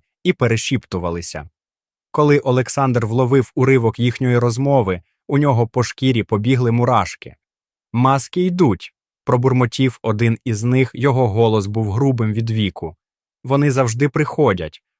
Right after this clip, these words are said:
Олександр спробував позбутися відчуття тривоги. Зрештою, це був лише фестиваль, не більше.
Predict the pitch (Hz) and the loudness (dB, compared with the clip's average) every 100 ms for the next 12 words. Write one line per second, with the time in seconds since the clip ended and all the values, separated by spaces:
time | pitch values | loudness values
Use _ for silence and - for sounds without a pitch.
0 | - 131 139 - 147 135 117 - 135 127 | -6 -2 -2 0 -2 0 -2 -2 0 0
1 | 120 113 - 143 127 135 143 110 - 101 | 2 0 -2 -4 -2 0 -2 -2 -4 -4
2 | 104 - 117 123 - 123 123 120 87 76 | -4 -6 -2 -2 0 -2 2 2 0 -6
3 | _ _ _ 123 131 139 - 120 107 - | _ _ _ -6 0 0 0 -2 -2 0
4 | 147 131 131 113 113 - 120 120 - 123 | -2 0 -2 -2 -2 0 -2 -2 -4 -2
5 | 113 98 76 _ _ _ - 139 143 139 | 0 0 -2 _ _ _ -4 0 2 2
6 | 107 80 80 | 0 -2 -10